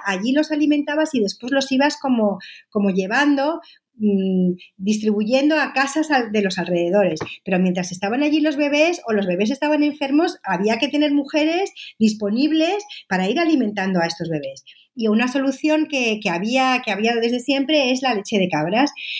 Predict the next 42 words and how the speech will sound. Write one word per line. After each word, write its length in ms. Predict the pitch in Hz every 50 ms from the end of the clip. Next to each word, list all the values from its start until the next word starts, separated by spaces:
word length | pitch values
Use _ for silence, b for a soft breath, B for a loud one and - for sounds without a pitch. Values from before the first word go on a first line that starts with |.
| B B
Pero 160 | 208 202 208
claro, 320 | 196 240 269 330 359 320
también 280 | - 226 214 220 226 247
necesitas 540 | 269 269 - 302 - 320 320 320 320 311 311
a 120 | 285 277
alguien 200 | 277 285 330 349 311
que 100 | 311 -
coja, 400 | 254 254 254 - 277 269 277 277 B B B B
que, 120 | - 240 240 226 220 214 -
que 80 | - 226
esté 200 | 220 - 277 262
con 140 | 277 285 285
la 160 | 269 269 262
cabra, 340 | 302 302 302 302 302 311 311
con 140 | 302 269
el 140 | 262 233 226
bebé, 440 | 214 226 226 277 294 302 311 320 320
<laughs> 20 |
con, 100 | - 254 - - - -
y 600 | 254 254 - - - - - 427 - - 302 294
entonces 260 | 262 254 302 311 302
lo 100 | 339 311
que 80 | 320 330
se 80 | 339
les 180 | 311 294 302 -
ocurrió 380 | 285 214 254 240 247 277 302 320
es 140 | 349 330
coger, 460 | - 320 311 311 - 320 302 311 320 311 B B B B B
bueno, 200 | - 262 285 311 294
hay 200 | 269 247 254 269
una 140 | 269 277 269
ilustración 520 | 285 285 277 - 294 262 262 294 262 262
en 80 | 262 262
el 80 | 262
libro, 260 | 269 302 311 294 311 311
se 120 | 311 302
les 160 | 247 247 254
ocurrió 400 | 226 - - 208 214 247 262 269 269
coger 260 | 285 269 - 269 262
a 80 | 277
esta 260 | 269 254 - - 247 240
cabra, 420 | - 277 294 285 294 311 320 311